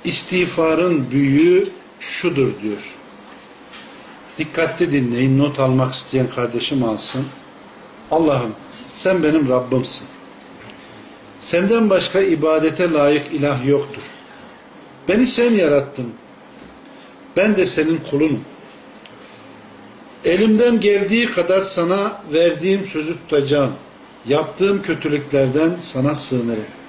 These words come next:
Bana verdiğin nimetlere şükrederim. Günahlarımı itif-, itiraf ederim. Beni bağışla. Senden başka kimse günahları bağışlamaz."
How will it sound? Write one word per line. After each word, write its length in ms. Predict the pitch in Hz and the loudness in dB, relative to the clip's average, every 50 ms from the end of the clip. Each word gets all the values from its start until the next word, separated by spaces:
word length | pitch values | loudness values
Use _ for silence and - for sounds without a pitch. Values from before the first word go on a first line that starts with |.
| - - - - - - - - - - - | -20 -20 -20 -20 -20 -20 -20 -20 -12 -6 -2
Bana 280 | 139 151 175 180 175 | 0 2 2 2 4
verdiğin 480 | 165 170 165 151 143 143 170 175 175 170 | 4 4 2 2 0 0 0 2 2 2
nimetlere 680 | 156 151 151 147 143 143 139 135 - 139 135 139 135 | 2 2 2 2 0 0 -2 -2 0 0 2 2 0
şükrederim. 680 | 135 - - - - - 139 131 127 131 139 165 175 175 - - - - - - - - - - | -2 -2 -8 -6 -2 -2 0 2 2 2 2 2 0 -2 -6 -16 -20 -20 -20 -20 -20 -18 -10 -4
Günahlarımı 640 | 143 143 156 151 135 131 135 135 135 147 156 165 - | -2 0 0 0 0 0 2 2 2 2 2 0 0
itif-, 540 | - 143 135 131 127 - 135 135 127 - - | 0 -2 -4 -4 -4 -4 -8 -10 -10 -8 -6
itiraf 480 | 135 135 131 135 139 156 156 143 135 | -4 -4 -2 0 0 0 0 0 0
ederim. 300 | 127 113 113 110 104 101 - - - - - - - - - - - - - - - - - - - - - - 143 | -2 -2 -2 -4 -4 -6 -8 -12 -20 -20 -20 -20 -20 -20 -20 -20 -20 -20 -20 -20 -20 -20 -20 -20 -20 -20 -10 -4 -2
Beni 240 | 156 175 190 185 165 | 0 0 2 2 2
bağışla. 680 | 160 156 156 156 139 - - - 170 185 196 202 - - - - - - - - - - - - - | 2 2 2 2 0 0 -2 0 0 0 0 0 -4 -10 -18 -20 -20 -20 -20 -20 -20 -20 -20 -20 -18
Senden 720 | - - - - 165 165 170 160 160 190 214 208 196 175 | -12 -8 -6 -2 0 0 0 0 0 0 2 2 2 2
başka 420 | 165 160 143 - - - 139 139 - | 0 0 -2 -2 -2 -2 -4 -4 -4
kimse 380 | - - 254 214 - - 165 | -4 -2 -2 -2 -2 -2 -2
günahları 640 | 143 135 139 139 135 127 131 120 131 127 135 131 120 | -2 0 0 0 0 -2 -2 0 0 0 0 0 0
bağışlamaz." 800 | 120 120 120 110 - - - 117 113 135 135 127 131 - - | 0 0 0 0 -2 -4 -6 -2 0 0 0 0 -2 -4 -10